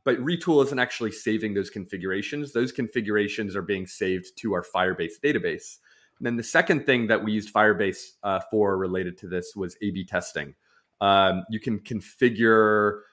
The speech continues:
uh, Firebase. It's one of the reasons why, um, and I actually used to, I used to work for Amazon, and I love their A W S, uh,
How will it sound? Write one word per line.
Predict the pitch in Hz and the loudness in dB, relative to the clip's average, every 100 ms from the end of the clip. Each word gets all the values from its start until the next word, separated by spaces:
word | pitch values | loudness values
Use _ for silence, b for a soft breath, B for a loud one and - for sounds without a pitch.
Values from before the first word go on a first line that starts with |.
| b - | b -2
uh, | 110 101 95 - | 0 2 0 8
Firebase. | 147 147 151 147 147 | 10 10 8 4 2
It's | 131 | -4
one | 156 190 | 0 2
of | |
the | 156 | 4
reasons | 113 135 139 156 147 120 | 4 2 2 0 -2 -4
why, | 101 101 104 113 127 135 135 - | 0 2 4 6 6 4 0 0
um, | 113 107 101 92 90 - _ _ _ _ _ - | 4 4 4 0 -6 -12 _ _ _ _ _ -4
and | 123 | 4
I | 156 | 4
actually | - 156 135 | 4 2 2
used | 131 | 2
to, | 151 120 101 B B B - | 4 4 4 B B B 2
I | |
used | 180 | 4
to | 165 | 4
work | 123 160 | 4 4
for | - 131 | 4 4
Amazon, | 117 113 110 113 | 4 4 2 2
and | 113 | 2
I | 110 | 2
love | 107 110 123 131 127 | 4 4 6 4 4
their | 120 | 4
A | 117 | 4
W | 117 107 107 | 4 2 2
S, | 107 110 - - | 2 0 -6 -2
uh, | 104 95 | 2 2